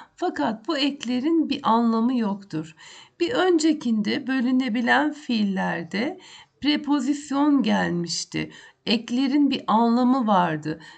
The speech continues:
Tek başına da kullanılabiliyordu. Auf üstünde, zu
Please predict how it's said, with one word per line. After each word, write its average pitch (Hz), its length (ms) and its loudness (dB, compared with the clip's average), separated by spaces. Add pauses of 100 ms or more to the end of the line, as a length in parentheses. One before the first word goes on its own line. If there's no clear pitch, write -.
(140)
Tek 320 300 -2
başına 277 420 0
da 302 140 0
kullanılabiliyordu. 170 1300 -2 (300)
Auf 254 500 4
üstünde, 233 840 -2 (540)
zu 262 500 -2